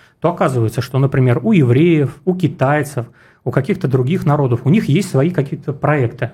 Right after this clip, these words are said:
мировые, да? А, мы в России тоже жи-, хотим жить как-то. Счастливо, гармонично и так далее. Как-то мы хотим выстроить эту жизнь. А вот у России есть такой этот проект?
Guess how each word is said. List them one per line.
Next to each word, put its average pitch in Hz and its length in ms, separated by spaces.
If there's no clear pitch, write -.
мировые, 123 540
да? 156 380
А, 120 500
мы 185 220
в 208 60
России 165 260
тоже 180 260
жи-, 135 160
хотим 139 360
жить 120 260
как-то. - 380
Счастливо, 156 500
гармонично 127 580
и 123 40
так 123 180
далее. 107 200
Как-то 170 280
мы 135 100
хотим 143 300
выстроить 135 480
эту 123 200
жизнь. 110 280
А 117 120
вот 147 160
у 170 40
России 170 320
есть 208 260
такой 139 220
этот - 200
проект? 113 460